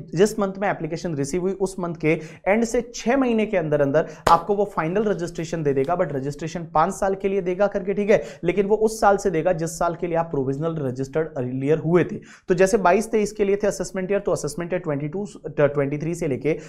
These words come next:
और ट्वेंटी सिक्स ट्वेंटी सेवन तक आपको जो है वो रजिस्ट्रेशन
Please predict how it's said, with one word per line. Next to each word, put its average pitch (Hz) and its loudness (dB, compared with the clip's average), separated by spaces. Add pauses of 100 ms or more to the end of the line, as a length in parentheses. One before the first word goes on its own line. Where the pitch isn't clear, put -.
(120)
और 170 4
ट्वेंटी 147 0
सिक्स - -8
ट्वेंटी 135 -2
सेवन 127 -4
तक 143 -4
आपको 123 -4
जो 120 -4
है 139 2 (160)
वो 151 2
रजिस्ट्रेशन 131 -2